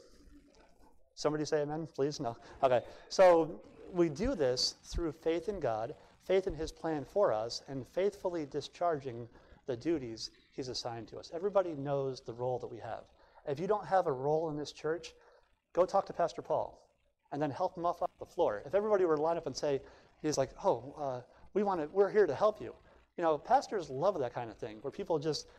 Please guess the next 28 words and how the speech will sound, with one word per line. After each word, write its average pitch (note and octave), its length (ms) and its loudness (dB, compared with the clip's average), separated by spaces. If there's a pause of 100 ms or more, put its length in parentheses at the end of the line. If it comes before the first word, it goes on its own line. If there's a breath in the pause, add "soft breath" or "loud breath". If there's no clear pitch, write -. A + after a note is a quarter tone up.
(180 loud breath)
come G3+ 240 -4
to F3+ 80 -2
them C#3+ 140 2
and B2 100 -8
say, C#3 160 -2
"What D#3+ 240 0
can G3 180 -10
we F3 120 -6
do C#3 400 -6 (260 loud breath)
to C#3+ 100 -6
help C#3 220 -4
you?" - 80 -20 (320)
You D3+ 80 -2
like D#3 140 -2
that D#3+ 100 0
kind F3+ 140 -6
of D#3 60 -12
thing? F#3+ 200 -8 (720 loud breath)
Love G#3+ 400 6
it, C3+ 140 4
okay? E3 340 4 (200)
That's B3 220 8
better. G#3+ 480 8 (380 loud breath)
He B3 80 2
would C4+ 140 4
rather A3 300 10
have F#3+ 260 6
that E3 280 4